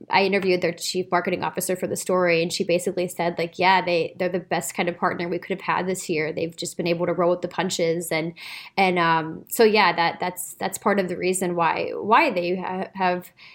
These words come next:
why they were chosen this year. It's just because of, um, an adaptability, I guess, that, um, they were really able to, to show. And then, and then, like you mentioned, they did have some creative changes this year in terms of leadership.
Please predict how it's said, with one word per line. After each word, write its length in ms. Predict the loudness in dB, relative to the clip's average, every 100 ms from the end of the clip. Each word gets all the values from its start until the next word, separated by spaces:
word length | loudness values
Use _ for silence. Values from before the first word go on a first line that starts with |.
| -14 0
why 180 | 4 4
they 100 | 2
were 100 | 0
chosen 380 | 0 -2 -2 -4
this 160 | -4
year. 140 | -4 -4
It's 120 | -4
just 160 | -6
because 360 | -6 -4 -2 -2
of, 180 | -4 -2
um, 380 | -2 -2 -6 -10 -20 -2
an 80 | 4
adaptability, 720 | 6 4 2 0 2 4 2
I 80 | 0
guess, 360 | -2 -4 -4 0
that, 280 | 0 0 0
um, 240 | 0 0 0
they 160 | 0
were 80 | 2
really 300 | 0 0 0
able 240 | 0 -2
to, 260 | -2 -4 -8 -8
to 100 | -2
show. 500 | 2 4 6 4 0 -6 -12 0
And 240 | 2 6
then, 260 | 4 4 4
and 140 | 6
then, 140 | 6 4
like 180 | 2
you 80 | 2
mentioned, 400 | 0 0 0 0
they 120 | 2
did 160 | 2 0
have 160 | 0 0
some 160 | -2
creative 380 | 0 0 0 0
changes 440 | 0 0 0 -2
this 240 | -2 -4 0
year 260 | 2 2 0
in 120 | -2
terms 220 | -4 -4
of 140 | 0
leadership. 540 | 0 0 0 0 0